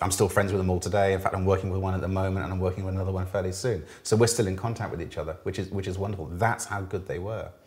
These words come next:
We changed the strategy within the business. We'd moved away from the self-employed sales and gone into telesales. The product proposition had evolved.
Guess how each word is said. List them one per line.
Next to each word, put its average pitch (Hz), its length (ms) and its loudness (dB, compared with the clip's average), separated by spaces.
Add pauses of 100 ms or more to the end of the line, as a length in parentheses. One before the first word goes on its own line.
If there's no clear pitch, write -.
(440)
We 98 120 0
changed 110 360 4
the 101 40 2
strategy 107 380 4
within 101 200 2
the 98 60 -4
business. 101 540 -2
We'd 85 160 -2
moved 95 280 2
away 95 300 4
from 95 160 -2
the 92 60 0
self-employed 95 540 0
sales 90 340 -2
and 90 80 -8
gone 87 120 0
into - 140 -10
telesales. 95 640 0 (360)
The 90 80 -2
product 110 360 6
proposition 101 440 2
had 87 160 -2
evolved. 95 420 0